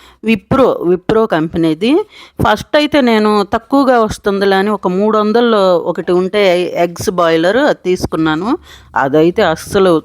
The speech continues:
తెచ్చిన రోజే పక్కన పడేశాను, అస్సలు పని చేయలేదు. ఏదైనా సరే మనం తక్కువలో వస్తుందని తీసుకుంటే అది మనకి డబ్బులు బొక్క తప్ప ఏముండదు అసలు.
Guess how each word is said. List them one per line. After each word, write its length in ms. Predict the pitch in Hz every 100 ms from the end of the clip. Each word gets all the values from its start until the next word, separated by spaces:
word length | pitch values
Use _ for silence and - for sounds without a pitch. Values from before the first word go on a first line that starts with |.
| -
తెచ్చిన 460 | 160 - 202 175
రోజే 260 | 160 170 196
పక్కన 400 | 190 170 165 175
పడేశాను, 500 | 165 156 151 156 151
అస్సలు 380 | 185 - 175 175
పని 240 | 180 170 185
చేయలేదు. 380 | 180 165 143 151 - - -
ఏదైనా 500 | 160 175 185 190 196
సరే 240 | 185 175 160
మనం 340 | 160 160 160 160
తక్కువలో 500 | - - 208 202 170
వస్తుందని 480 | - 165 160 156
తీసుకుంటే 520 | 160 156 - 156 160 180
అది 180 | 160
మనకి 560 | 151 151 147 151 147 143 - 208 - 156
డబ్బులు 340 | 143 143 185
బొక్క 260 | 170 160 -
తప్ప 240 | 151 - 160
ఏముండదు 640 | 151 165 190 190 160 143
అసలు. 320 | 139 - 143